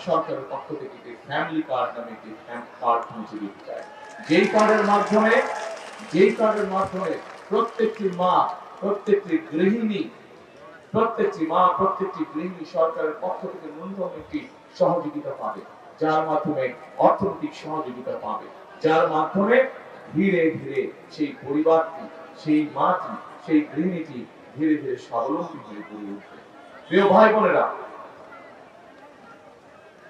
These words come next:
একই সাথে বাংলাদেশে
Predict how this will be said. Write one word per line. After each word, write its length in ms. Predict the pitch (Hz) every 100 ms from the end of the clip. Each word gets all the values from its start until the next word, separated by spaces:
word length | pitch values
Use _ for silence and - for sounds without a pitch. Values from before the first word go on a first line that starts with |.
| - - - - - 160
একই 160 | - 247
সাথে 220 | 240 - - - - - - - - - - -
বাংলাদেশে 440 | 151 190 196 185